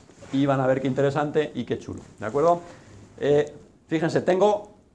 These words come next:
ocho posibilidades porque me está contando los estados de los tres qubits, ¿de acuerdo? Así que tengo cero cero cero, cero cero uno, etcétera, etcétera. Si lo piensan, hay ocho posibilidades para el estado de, de todo el sistema.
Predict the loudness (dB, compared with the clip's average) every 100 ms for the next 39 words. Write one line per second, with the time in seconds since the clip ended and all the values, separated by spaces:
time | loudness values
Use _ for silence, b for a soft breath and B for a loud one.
0 | _ _ 2 4 4 2 2 0 2 4
1 | 6 6 4 0 -6 -20 _ _ _ _
2 | _ _ -2 2 2 2 2 0 2 2
3 | 4 2 2 0 0 0 4 4 4 2
4 | 0 0 0 0 -2 -16 _ _ -6 -2
5 | -2 -4 -12 -8 -6 -4 -2 -2 -4 -14
6 | b b b b -4 -2 2 2 4 4
7 | 4 4 4 4 6 4 4 2 4 4
8 | 4 2 4 4 2 -2 -16 _ -12 -4
9 | -2 0 -2 -2 -6 -8 -14 -10 -4 -2
10 | -2 0 -2 -2 -4 -8 -4 -4 0 0
11 | 2 0 -2 -2 2 2 0 -4 -4 -4
12 | -4 -2 -2 -4 -8 -16 -20 -18 -8 -2
13 | 4 6 6 2 -6 -12 -14